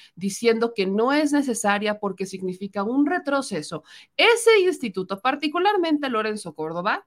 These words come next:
y Ciro Murayama, se metieron un balazo en el pie, porque resulta que realizaron una encuesta a cuatrocientas personas, una encuesta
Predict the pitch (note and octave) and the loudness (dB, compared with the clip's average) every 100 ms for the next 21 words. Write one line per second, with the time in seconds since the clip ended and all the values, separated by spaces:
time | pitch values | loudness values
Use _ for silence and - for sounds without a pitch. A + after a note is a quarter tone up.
0 | _ G3 G3+ G3 F#3 D3+ D3 F3+ G3+ C4 | _ -10 -6 -4 -4 -4 -6 -4 -4 -4
1 | - _ _ _ - B3+ C4 E4 F#4+ E4+ | -8 _ _ _ 0 2 0 0 2 6
2 | D#4 D4 C4 B3+ B3 A#3+ A3+ A#3+ G3+ - | 8 8 6 0 -2 -4 -4 -6 -8 -10
3 | _ _ _ - C#4+ D4+ D#4+ E4 G#4+ A4+ | _ _ _ -2 0 2 0 -2 -4 -4
4 | F#4+ D#4 C#4 B3 C#4+ D4 D4 D4 D4 C#4+ | -2 0 0 0 0 4 4 6 4 2
5 | B3 B3 A#3+ C#4+ B3 - D3+ - F3+ F#3+ | -2 -4 -4 -4 -4 -8 -10 -8 -10 -8
6 | F#3+ G#3 G#3 C#4+ C#4+ D4 C#4+ A#3 A#3+ A3 | -8 -8 -4 -2 0 -4 -6 -8 -2 -2
7 | D#3+ E3+ _ - _ E4 G#4+ F#4+ E4+ D4 | -2 -8 _ -20 _ 2 2 4 0 2
8 | F4 D#4+ | 0 0